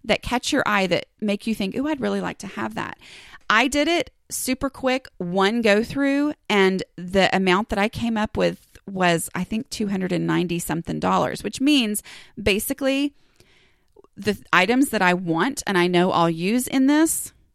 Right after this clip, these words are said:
are worth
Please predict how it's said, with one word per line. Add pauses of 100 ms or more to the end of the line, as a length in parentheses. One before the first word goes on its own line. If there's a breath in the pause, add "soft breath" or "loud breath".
(680)
are (400)
worth